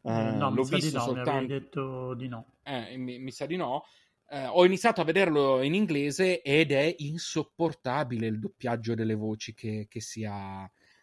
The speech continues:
Speaker 2: eh, che si ha. E questa è una cosa che ho ric-, ho trovato molto spesso nei, anche, anche ma-, anche i Masters, mi è capitato di vedere i Men in passato per, eh,
Speaker 1: <laughs>
Speaker 2: per, per amore di nostalgia,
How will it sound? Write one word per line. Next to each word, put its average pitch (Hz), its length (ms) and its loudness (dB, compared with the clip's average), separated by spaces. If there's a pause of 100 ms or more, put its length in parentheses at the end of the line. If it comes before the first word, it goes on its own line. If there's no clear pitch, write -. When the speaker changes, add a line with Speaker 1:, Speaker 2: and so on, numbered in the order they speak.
(120)
Speaker 2:
eh, 101 280 -14
che 113 120 -16
si - 220 -10
ha. 101 240 -10
E 156 120 -4
questa 196 260 4
è 220 40 -4
una 208 80 -4
cosa 156 260 0
che 147 120 -2
ho 147 80 4
ric-, 165 260 -2
ho 151 160 -2
trovato 156 480 0
molto 127 800 4 (300)
spesso 165 1080 0
nei, 131 680 -2
anche, 147 500 0 (100)
anche 143 280 0
ma-, 156 340 4
anche 143 240 -2
i - 20 -2
Masters, 143 460 0
mi 117 100 -6
è - 20 -10
capitato 123 360 -2
di 123 60 2
vedere 131 200 4
i 120 80 0
Men 143 540 2 (380)
in 131 100 -2
passato 147 400 2
per, 127 160 2
eh, 127 440 6
Speaker 1:
<laughs> - 20 -12
Speaker 2:
per, 131 260 6
per 127 140 2
amore 143 420 6
di 127 160 2
nostalgia, 131 840 2